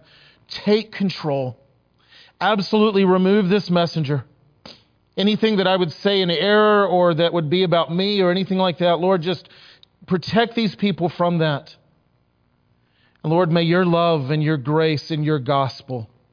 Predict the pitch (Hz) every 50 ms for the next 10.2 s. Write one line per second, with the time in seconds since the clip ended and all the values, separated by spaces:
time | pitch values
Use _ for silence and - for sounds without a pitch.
0 | _ _ _ _ _ _ _ _ _ _ _ _ - - 156 156 151 151 143 -
1 | - - 156 156 151 147 139 135 131 113 - 139 135 131 123 131 139 151 151 151
2 | 151 147 143 - _ _ _ _ - - - 147 147 151 143 151 151 147 143 151
3 | - - 147 135 117 - 135 135 135 131 127 123 - - _ _ _ _ _ -
4 | - 107 95 - _ - - - - - _ _ _ _ _ _ _ _ _ _
5 | _ _ _ _ _ _ _ _ _ _ _ _ _ _ _ _ _ _ _ _
6 | _ _ _ _ _ _ _ - 147 139 139 131 135 139 143 139 135 131 113 110
7 | 131 131 131 117 123 123 - - 139 117 117 131 123 - - 117 101 92 90 87
8 | _ _ _ _ _ _ _ _ _ _ _ _ _ _ _ _ _ _ _ _
9 | _ _ _ _ _ _ _ _ _ _ _ _ _ _ _ _ - 101 98 101
10 | 104 95 90 85